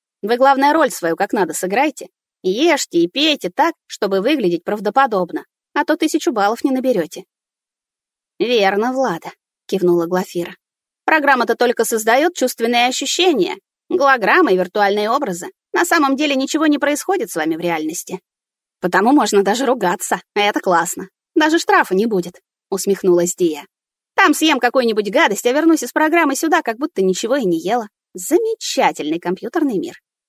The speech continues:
«О, девочки, полетели сегодня после аттестации на Сейшелы, на тот остров, где в прошлый год акул смотрели», предложила Юлиана.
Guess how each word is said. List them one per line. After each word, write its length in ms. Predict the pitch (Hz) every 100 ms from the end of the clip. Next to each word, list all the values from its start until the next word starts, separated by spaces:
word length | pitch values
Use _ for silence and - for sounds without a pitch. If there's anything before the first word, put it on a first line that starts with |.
| _ _ _ _ -
«О, 140 | - - -
девочки, 520 | 196 208 180 - 185 _ -
полетели 340 | 254 254 554
сегодня 360 | 571 247 214 202
после 220 | 208 208
аттестации 500 | 196 202 311 339 233
на 120 | 220
Сейшелы, 500 | 208 220 - 190 170
на 120 | 196 254
тот 200 | - 330
остров, 320 | 302 175 180
где 160 | 190 214
в 60 |
прошлый 340 | - 214 226 240
год 220 | 302 -
акул 340 | - 285 185 175
смотрели», 580 | 170 175 175 160 175 _ _ _ _ -
предложила 460 | 190 180 175 180
Юлиана. 520 | 175 175 175 165 170